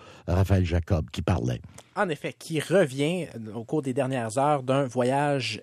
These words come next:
Speaker 2: express en Turquie, en Arabie Saoudite, d'abord et avant tout pour essayer de comprendre exactement ce qui s'est produit. Et dépendant de la destination du secrétaire Pompeo, on semble pas avoir reçu la même réponse. C'est-à-dire que du côté turc, on est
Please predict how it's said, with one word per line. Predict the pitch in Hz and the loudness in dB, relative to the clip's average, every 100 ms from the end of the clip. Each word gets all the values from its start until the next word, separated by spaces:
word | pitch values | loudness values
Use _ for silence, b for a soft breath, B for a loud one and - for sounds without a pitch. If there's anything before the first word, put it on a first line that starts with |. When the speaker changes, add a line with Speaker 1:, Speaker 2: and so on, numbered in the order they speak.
| - | -4
Speaker 2:
express | 151 - 139 160 - - | 0 0 0 0 -2 -2
en | 160 | -2
Turquie, | 156 139 - - 175 - | 0 -2 -4 -8 -8 -4
en | 131 117 | -2 0
Arabie | 120 131 156 | -2 -2 -2
Saoudite, | - 110 107 160 - B B - | -2 -2 0 0 -2 B B 2
d'abord | 123 127 190 | 4 8 6
et | 139 | 6
avant | 113 110 | 2 0
tout | 107 175 | -2 -4
pour | 156 110 | -2 -4
essayer | 104 180 | -2 -2
de | 127 | -2
comprendre | 131 117 - 170 160 | -2 -4 -2 -2 -4
exactement | 120 113 117 131 143 175 b b | -6 -6 -4 -2 -2 -4 b b
ce | - - | -2 -2
qui | 185 | 0
s'est | - 185 | 2 2
produit. | - 113 113 143 B B B - | 2 0 0 -2 B B B 0
Et | 139 123 | 2 2
dépendant | 160 175 175 214 | 4 6 6 4
de | 147 | 4
la | 123 | 2
destination | 123 151 - 165 127 - 175 180 170 | 2 0 0 0 -2 0 0 -2 -4
du | 120 | -6
secrétaire | - 123 123 143 139 | -4 -4 -4 -2 -2
Pompeo, | 117 110 127 196 185 B B - | -2 0 2 2 0 B B -6
on | 123 | -2
semble | - 156 143 127 | 2 4 4 6
pas | 202 196 | 8 8
avoir | 131 131 131 127 - 110 | 6 4 4 2 -8 -4
reçu | 135 - - 202 190 | 0 2 2 0 -2
la | 131 120 | 0 0
même | 147 | 0
réponse. | 139 123 156 143 110 | 0 2 4 4 0
C'est-à-dire | 117 120 170 | -4 -2 -2
que | 143 | -2
du | 117 | -4
côté | - 185 214 143 | -2 -2 -2 0
turc, | - 226 220 - - | 2 2 0 -6 -6
on | 120 123 | -2 0
est | 143 175 | 0 -2